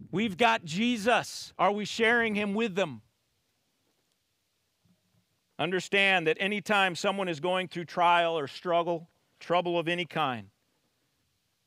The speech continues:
that is Jesus working in their life. It's not that he caused it, that he allows it, so that they will be, they will begin to reevaluate what they're doing and how they're living their life,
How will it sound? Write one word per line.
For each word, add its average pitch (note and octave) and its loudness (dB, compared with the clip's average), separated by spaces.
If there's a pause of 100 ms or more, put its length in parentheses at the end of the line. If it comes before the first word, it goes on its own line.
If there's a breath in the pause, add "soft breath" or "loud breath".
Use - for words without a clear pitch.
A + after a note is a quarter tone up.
that D#3+ 2
is D#3 -6
Jesus C#3 -8 (600)
working F3+ -4
in F#3 -4
their F3 -2
life. C3+ 0
It's A#2 -12
not D#3+ -2
that F3+ -6
he F3+ -6
caused E3 0
it, - -14 (560)
that A2 -10
he C3+ -4
allows B2+ 0
it, - -18 (840)
so - -12
that B2 -4
they F#3+ 2 (240 soft breath)
will C#3 -4
be, C#3 -2
they C#3 -2
will D3 -4
begin C#3+ -6
to C#3+ -6
reevaluate D3+ 0
what C#3+ -6
they're C#3+ -6
doing C3 -8 (240)
and A2 -6
how C3+ 0
they're D3+ -4
living D3+ -6
their D3 -6
life, C#3 -2